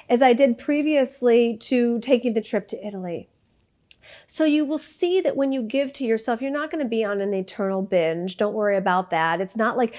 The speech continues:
nothing will ever be enough. But if you've been living on an empty tank for a long time, you deserve to let yourself be filled up.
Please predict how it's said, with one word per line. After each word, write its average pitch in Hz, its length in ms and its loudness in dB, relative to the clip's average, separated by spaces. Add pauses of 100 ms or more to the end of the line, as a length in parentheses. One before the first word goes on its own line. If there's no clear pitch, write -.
(140)
nothing 240 480 4
will 233 200 0
ever 214 220 -2
be 196 180 2
enough. 180 400 -4 (520)
But 240 100 -4
if 240 140 -4
you've 240 160 -2
been 269 180 2
living 285 220 0
on 269 100 -2
an 240 100 0
empty 220 260 -2
tank 208 360 -4
for 196 120 -2
a 185 60 0
long 190 360 -2
time, 185 480 -6
you 190 100 -4
deserve 233 500 -4
to 233 80 -10
let 208 180 -6
yourself 175 420 -8
be 165 120 -6
filled 147 360 -12
up. 143 260 -16